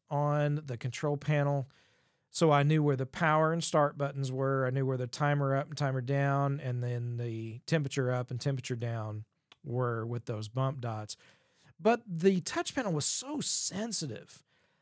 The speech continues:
I mean, just finding it, just getting to it, you were, y-, you know, you're, you're setting things off. And, and so, uh, and then once you find it, you kinda gotta reset everything. It, it, it was, it was a little bit of a hassle. I was able to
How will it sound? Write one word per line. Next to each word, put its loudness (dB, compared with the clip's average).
I -4
mean, -4
just 0
finding 4
it, -4
just -2
getting 0
to 4
it, -2
you 4
were, 4
y-, -8
you -6
know, -4
you're, -4
you're -2
setting 2
things 2
off. -6
And, -4
and -2
so, 0
uh, 0
and 4
then 4
once 2
you 2
find 6
it, 2
you -2
kinda 2
gotta 0
reset 2
everything. 2
It, -2
it, -
it -4
was, -2
it -8
was 0
a 4
little 6
bit 4
of 4
a 4
hassle. 0
I 2
was 2
able 2
to -4